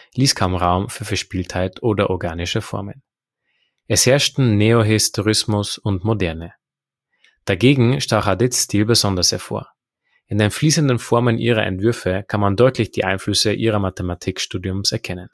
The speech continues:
Geometrie spielte schon in ihren frühesten Werken eine zentrale Rolle.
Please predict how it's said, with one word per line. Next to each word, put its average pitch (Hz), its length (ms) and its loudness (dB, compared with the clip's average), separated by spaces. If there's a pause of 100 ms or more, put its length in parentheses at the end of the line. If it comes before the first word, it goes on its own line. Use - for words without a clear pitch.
(960)
Geometrie 127 520 4
spielte 120 300 2
schon 110 200 0
in 107 120 0
ihren 107 220 0
frühesten 127 520 2
Werken 95 320 0
eine 87 200 -2
zentrale 92 540 -4
Rolle. 90 240 -8